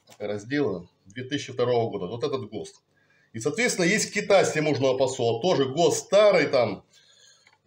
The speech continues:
старый древний гост. Тринадцать шестьсот восемьдесят шесть, по-моему, шестьдесят восьмого года. Он был раньше пятьдесят пятого года, потом шестьдесят четвертого, потом шестьдесят восьмого. Сейчас, по-моему, уже его,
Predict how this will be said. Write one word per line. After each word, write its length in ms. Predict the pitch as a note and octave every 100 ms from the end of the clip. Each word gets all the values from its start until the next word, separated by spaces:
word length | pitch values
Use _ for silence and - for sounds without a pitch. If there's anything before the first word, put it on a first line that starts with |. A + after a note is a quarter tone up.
| _
старый 440 | - - C#3+ C3
древний 380 | B2+ C3+ B2+ B2+
гост. 500 | B2+ F3 F3+ - - - _ _ _ _
Тринадцать 460 | - C#3 D3+ D3 A#2
шестьсот 300 | A#2+ C#3+ C#3
восемьдесят 400 | C#3 C3+ B2 A#2+
шесть, 460 | E3 E3 D#3+ -
по-моему, 400 | - A2 A2 G2
шестьдесят 280 | - - A#2
восьмого 420 | - - A2 G#2+
года. 300 | G#2+ G2 E2+ - _ _ -
Он 100 | A2
был 100 | A#2+
раньше 220 | A#2 A#2
пятьдесят 300 | - C#3 B2+
пятого 320 | A3+ - E3+
года, 160 | E3 D3
потом 240 | - A2+
шестьдесят 300 | - A2+ B2+
четвертого, 440 | - G#3 G#3 - A#2+
потом 160 | B2+
шестьдесят 280 | B2 - C3
восьмого. 540 | C#3 C#3 F#3+ F#3 D3 - - - -
Сейчас, 180 | - E3+
по-моему, 380 | E3+ E3+ D#3+ D#3
уже 180 | D#3
его, 380 | D#3 D#3 D#3 D3+